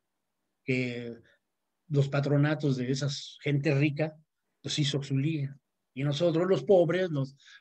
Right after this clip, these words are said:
eh, Águilas Blancas, Pumas y todos esos, hicieron su liga. Pero cuando estaban ellos,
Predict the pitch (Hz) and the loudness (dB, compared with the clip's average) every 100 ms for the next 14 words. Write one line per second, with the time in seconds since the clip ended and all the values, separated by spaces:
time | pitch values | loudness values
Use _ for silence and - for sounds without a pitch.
0 | _ 131 131 127 123 123 123 123 147 139 | _ -8 -6 -6 -6 -8 -6 -2 0 2
1 | 139 147 139 139 139 139 - 139 131 139 | 0 -2 -2 -4 -4 -6 -4 -2 0 -2
2 | 123 127 123 135 127 151 139 - _ - | -4 -8 -6 -6 -2 -2 -4 -10 _ -16
3 | 120 135 127 - 143 165 170 - _ 156 | -8 -6 -6 -4 -4 -4 -8 -16 _ 2
4 | 156 156 151 151 143 135 - 247 277 240 | 4 4 2 2 2 0 0 2 4 4
5 | 226 247 | 4 2